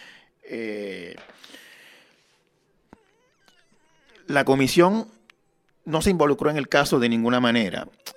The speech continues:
Eh, ¿a usted le parece que la comisión manejó ese caso de manera, o sea, esas solicitudes de manera apropiada y la,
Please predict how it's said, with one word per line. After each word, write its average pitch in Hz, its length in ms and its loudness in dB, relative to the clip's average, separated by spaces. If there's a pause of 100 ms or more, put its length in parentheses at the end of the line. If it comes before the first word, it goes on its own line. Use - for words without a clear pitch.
(140)
Eh, 113 840 0 (1120)
¿a 135 80 4
usted 131 260 2
le 202 120 4
parece 190 340 0
que 175 100 -2
la 135 120 2
comisión 131 400 0
manejó 165 720 0 (420)
ese 151 240 0
caso 165 400 0
de 143 180 -2
manera, 131 360 2
o - 20 -10
sea, 165 140 4
esas 143 320 -2
solicitudes 160 580 0
de 147 80 0
manera 139 400 2
apropiada 156 500 4
y 143 100 0
la, 127 140 2